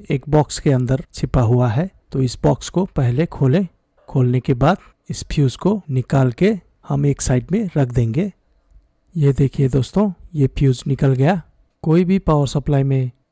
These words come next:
टू एम्पियर से लेकर फ़ाइव एम्पियर का फ्यूज लगा सकते हैं। अगर आपको कभी फ्यूज जला हुआ दिखे, तो नया फ्यूज लगाने से पहले बल्ब को लगा के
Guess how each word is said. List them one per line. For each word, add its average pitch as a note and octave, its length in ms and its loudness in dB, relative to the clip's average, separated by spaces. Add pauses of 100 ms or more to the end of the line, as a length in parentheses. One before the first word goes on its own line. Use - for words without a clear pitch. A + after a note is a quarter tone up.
टू F#3 200 6
एम्पियर D3+ 280 2
से - 180 -2
लेकर B2+ 320 0
फ़ाइव - 540 -2
एम्पियर D3 340 2
का - 140 -4
फ्यूज D#3 520 0
लगा C3 220 0
सकते - 320 -4
हैं। D3 240 2 (520)
अगर D#3+ 280 2
आपको D#3+ 320 0
कभी C3 480 0 (140)
फ्यूज E3+ 300 4
जला C#3 200 4
हुआ C3 220 4
दिखे, B2+ 300 -2
तो G3 240 0 (300)
नया D3 220 2
फ्यूज E3+ 460 0
लगाने C#3+ 320 0
से C#3 140 -2
पहले C3 420 0 (320)
बल्ब C#3+ 260 2
को - 180 0
लगा C3 260 2
के F3+ 260 -2